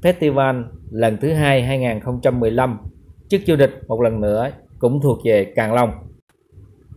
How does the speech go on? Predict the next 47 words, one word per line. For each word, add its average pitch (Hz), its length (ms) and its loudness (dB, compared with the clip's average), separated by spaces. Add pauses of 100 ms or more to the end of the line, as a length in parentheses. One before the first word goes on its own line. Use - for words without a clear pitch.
(300)
Bốn 190 220 4
năm 170 160 2
sau, 147 440 2
hai 151 200 2
nghìn 127 260 0
không 143 200 -4
trăm 135 240 0
mười 117 200 2
chín 180 280 -4
vừa 135 80 4
qua, 117 400 2 (180)
được 113 160 -6
xem 139 280 2
như 135 100 2
là 113 120 2
Festival 131 560 -2
lần 104 180 -2
thứ 151 200 -4
tư. 151 300 6 (640)
Sau 151 380 2
bốn 175 380 2
năm 151 240 -2
vắng 156 240 -2
bóng 165 260 2
trên 151 120 -4
dòng 120 160 -4
sông 131 340 -4
Mapero, 135 580 2 (920)
Càng 131 240 2
Long 135 340 2 (120)
lại 110 200 -2
xuất 185 220 -4
hiện 117 360 -2
và 117 100 0
chúng 135 220 -6
ta 120 480 -2
lại 107 180 -4
một 113 120 -6
lần 101 200 -2
nữa 113 300 -2 (120)
chứng 151 240 -8
kiến 170 320 -2
một 123 120 -6
phong 127 140 -6
độ 101 200 -2
hết 160 220 -4
sức 233 180 -8